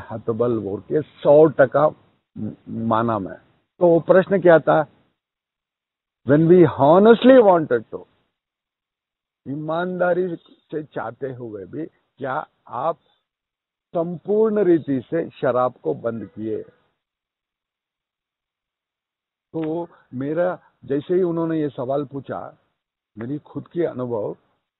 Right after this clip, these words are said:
ईमानदारी से चाहते हुए भी तेरह बार हॉस्पिटल में भर्ती हुआ हूँ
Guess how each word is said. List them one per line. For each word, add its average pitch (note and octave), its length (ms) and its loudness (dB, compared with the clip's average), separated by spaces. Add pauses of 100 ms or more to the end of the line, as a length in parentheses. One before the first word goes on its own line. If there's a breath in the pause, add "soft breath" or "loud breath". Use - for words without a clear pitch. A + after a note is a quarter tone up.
ईमानदारी D#3 960 -2
से E3 260 -6
चाहते C3+ 500 -8
हुए B2+ 340 -6
भी E3 340 -4 (760)
तेरह F#3+ 440 8
बार E3+ 240 6
हॉस्पिटल C#3 500 -6
में C3 240 -8
भर्ती A2 280 -12
हुआ G#2 320 -12
हूँ C3+ 420 -18